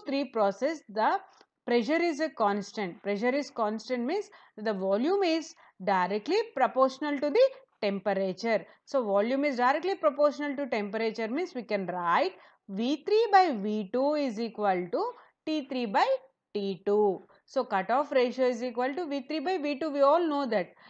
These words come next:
But we don't know the V three value, but we know the value of it T three. At two to three, what is the process?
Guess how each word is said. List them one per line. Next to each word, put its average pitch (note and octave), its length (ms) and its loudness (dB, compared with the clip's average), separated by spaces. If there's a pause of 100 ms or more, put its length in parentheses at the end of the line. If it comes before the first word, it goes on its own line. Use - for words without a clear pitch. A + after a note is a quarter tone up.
(160)
But D#4+ 340 2
we B3+ 100 -2
don't B3+ 300 4
know G4+ 260 4
the A3+ 60 -4
V A#3+ 240 -4
three E4 160 0
value, G#3 580 2 (340)
but C4+ 340 4 (100)
we A3 160 -4
know A3+ 200 0
the G4 200 0
value C4 380 4
of C4 200 0
it D#4 120 -6 (120)
T G3+ 240 -6
three. G#3 300 -4 (360)
At B3 180 -2 (160)
two E4+ 260 0
to G#4 160 2 (160)
three, D4+ 140 0
what C4 200 2
is D#4+ 120 -4
the D#4+ 100 0
process? C#4+ 580 0